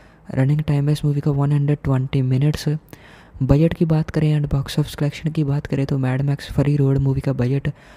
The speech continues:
वन हंड्रेड फिफ्टी फ़ोर पॉइंट सिक्स से लेकर वन हंड्रेड एटी फ़ाइव पॉइंट वन मिलियन डॉलर का बॉक्स ऑफिस कले-, बजट में इस मूवी को बनाया गया था और बॉक्स ऑफिस कलेक्शन में मैड मैक्स फरी रोड मूवी ने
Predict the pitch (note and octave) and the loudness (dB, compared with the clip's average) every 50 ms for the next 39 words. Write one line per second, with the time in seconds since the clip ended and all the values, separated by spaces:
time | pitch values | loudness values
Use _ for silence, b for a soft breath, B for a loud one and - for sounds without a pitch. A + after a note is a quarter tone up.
0 | B B B B B B B - C#3 D#3 E3 E3 E3+ D#3+ D3+ D3 D3+ D#3 - - | B B B B B B B -2 0 2 2 4 4 2 2 2 0 -2 -2 -4
1 | C3+ - - - _ D3+ D3+ D3+ - - - C3+ C3+ C#3+ D3+ D3 C#3+ - - C#3 | -6 -6 -8 -6 _ -4 -4 -4 -4 -4 -4 -2 0 0 0 -2 -2 -2 -2 0
2 | C3 C3+ C3+ C#3+ - - C3+ - - - - C#3 C#3+ - - - - - - - | 0 0 -2 -4 -4 -6 -6 -6 -6 -6 -6 -6 -8 -8 -14 -20 -20 -20 -20 -16
3 | - - C#3+ C#3 C#3 C3 C3+ - D3 C#3 C3+ C#3 D3+ D#3+ D#3+ D#3 D#3 - - - | -4 0 0 2 2 0 0 0 0 0 2 2 2 2 2 2 0 0 0 -2
4 | C#3 - - C#3 C#3+ - - - B2 C3 C#3 - - - C#3+ C#3+ C#3+ C#3+ - C3 | -2 0 0 -2 -2 0 -2 0 0 0 -2 -2 -2 0 0 0 0 0 0 0
5 | C3+ D3 D#3 D3 C#3+ D3+ D#3 E3+ E3+ D#3 D3+ D3 C#3 C#3 C#3+ C3+ - C#3 C3 B2+ | 2 2 2 2 2 2 2 2 2 2 2 2 2 2 0 -2 -2 -2 0 0
6 | - - - - - D#3+ D3+ C3+ - - D3+ D3 - B B B B B - A#2+ | 0 -2 -2 -2 0 0 0 0 0 -2 -4 -4 -4 B B B B B -2 0
7 | A#2+ A#2+ C3+ C#3 - D3+ D#3 D#3 D3+ - D#3+ D3+ D3+ D3+ D#3 D#3+ D#3 D3 D3+ C#3+ | 2 2 2 0 0 2 2 2 2 2 0 0 2 2 0 0 0 0 2 2
8 | D3 D3 C#3 C#3+ C#3 C3+ - D#3 C#3+ D#3+ - B B B B B B B B B | 0 0 0 -2 -2 -2 -2 -2 -4 -4 -6 B B B B B B B B B
9 | B - F3 F3 E3 D#3+ D#3 D#3+ D#3+ - - F3 E3+ - - - D3+ D3+ - - | B -4 -2 0 2 2 2 2 0 0 0 0 0 0 -2 -2 -4 -4 -2 -2
10 | D#3+ D#3+ D#3 D3+ D3 C#3+ C#3 C3+ C3+ C#3+ D3+ D3+ D3 - - - - - - C#3+ | -2 0 0 2 0 0 0 0 0 0 0 0 -2 -2 -4 -6 -4 -2 0 0
11 | C#3+ C#3 C3+ C3+ C3 B2+ B2+ B2 A#2 C3 C3 B2+ B2+ | 2 2 2 2 2 2 0 2 2 2 2 2 0